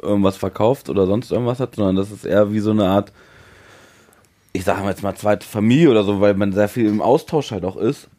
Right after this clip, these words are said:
und die dann auch sagen, hey, pass auf, die, die Sachen finden wir irgendwie geil und lecker und das sieht man ja auch dann, wenn, wenn, wenn das gut angenommen wird und, äh, andere Sachen halt, äh, eben nicht und man kriegt halt immer ein sehr direktes Feedback,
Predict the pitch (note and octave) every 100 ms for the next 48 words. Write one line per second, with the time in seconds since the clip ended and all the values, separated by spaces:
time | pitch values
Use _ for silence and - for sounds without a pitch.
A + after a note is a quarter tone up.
0 | _ - A#2 A2 A2 A2 G#2+ G#2 G#2 G#2+
1 | A#2 A2+ A2+ G#2 G#2+ - A2+ G#2 - A2
2 | G#2+ A2+ A2+ - G#2+ G2 F#2+ F#2+ F#2 F#2
3 | G2 G2 F#2+ A2 D3 D3+ F2 F2 G2 -
4 | F#2 F2+ F2 G2 F#2 F2+ F#2 B1+ F2+ F2+
5 | D#2+ C#2 D#2+ F2 - - A2 B2 C3 C3
6 | C3+ C3+ - - G2+ - F2+ G2 A2+ G#2
7 | G#2 G2+ G#2 G2 - G2 G2 - G2 G#2
8 | A#2 B2 D#2 F#2 F2+ F2+ G#2 - G2+ G#2
9 | G2 G2 G2+ G#2 G2+ G2 A#2 - - -
10 | D3+ - G#2+ C3+